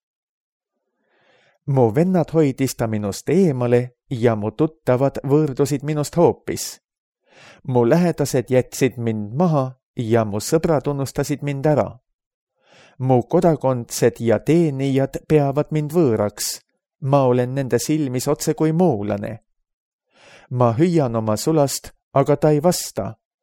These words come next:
Ma pean teda anuma, nagu mu suu võtab. Mu naisele ei meeldi mu hingeõhk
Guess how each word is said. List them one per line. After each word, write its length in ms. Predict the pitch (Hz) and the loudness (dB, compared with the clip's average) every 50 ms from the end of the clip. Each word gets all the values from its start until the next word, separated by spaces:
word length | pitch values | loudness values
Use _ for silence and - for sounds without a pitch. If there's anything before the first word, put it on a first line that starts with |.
| _ _ _ _ _ _ - | _ _ _ _ _ _ -2
Ma 180 | 131 135 131 123 | 2 2 2 2
pean 340 | - 160 165 151 131 123 | 2 2 2 2 0 0
teda 340 | 113 127 117 - 120 110 107 - | 2 2 2 2 2 0 0 0
anuma, 460 | - 160 185 175 156 139 131 131 131 | 0 0 2 2 0 -2 -2 -2 -2
nagu 260 | 131 131 131 - 135 | -2 -4 -2 0 0
mu 180 | 127 120 117 117 | 0 2 0 0
suu 400 | - - - - 170 160 147 143 | -2 -2 -2 0 0 0 0 0
võtab. 540 | 135 175 170 - - - - - - - _ _ _ _ _ _ _ _ _ _ _ _ _ - - _ _ _ - | 0 0 -2 0 -2 -4 -4 -4 -8 -18 _ _ _ _ _ _ _ _ _ _ _ _ _ -20 -20 _ _ _ -4
Mu 220 | 143 131 127 120 113 | 0 2 2 2 2
naisele 600 | 107 123 156 180 185 160 - 151 131 120 117 117 | 0 0 0 0 0 2 2 0 2 2 2 2
ei 220 | 117 117 120 120 117 | 2 2 2 0 0
meeldi 480 | 123 139 139 131 120 113 110 - 123 117 | 0 -2 0 0 -2 -2 -2 -2 -2 -2
mu 160 | 110 107 107 | 0 -2 -4
hingeõhk 840 | - - 175 202 202 170 151 131 123 127 135 123 - - - - - | -2 0 0 0 0 0 0 2 2 2 0 -2 -6 -12 -18 -18 -18